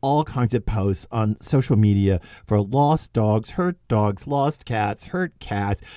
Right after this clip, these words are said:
and people are very sympathetic to these animals that are in danger. I see even hit raccoons.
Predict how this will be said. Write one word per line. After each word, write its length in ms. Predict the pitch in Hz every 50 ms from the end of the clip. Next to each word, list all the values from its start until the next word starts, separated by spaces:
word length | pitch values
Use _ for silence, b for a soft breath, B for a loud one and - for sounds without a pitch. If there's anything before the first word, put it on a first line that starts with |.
| B B
and 160 | B 196 208 -
people 420 | - 254 240 214 190 180 180 147
are 160 | - 165 165 165
very 280 | 165 147 135 135 143
sympathetic 800 | 139 - - 131 117 107 135 127 - - 95 95 95 98 92 -
to 140 | - - 117
these 260 | 120 120 117 104 -
animals 760 | - - 123 117 117 117 107 95 87 85 82 85 82 - -
that 240 | 107 104 101 101 - _ -
are 300 | 104 107 101 104 104 104
in 260 | - 117 123 123 120
danger. 500 | 113 127 117 117 120 120 113 85 90 85 - B B B B B
I 60 | - 135
see 340 | - - - 156 151 143 -
even 420 | 143 135 135 131 135 127 123 117 B B B B B
hit 480 | B - - - 147 139 135 - - _ _ -
raccoons. 1000 | 104 104 92 - - - 151 156 151 143 139 135 135 135 135 135 127 - -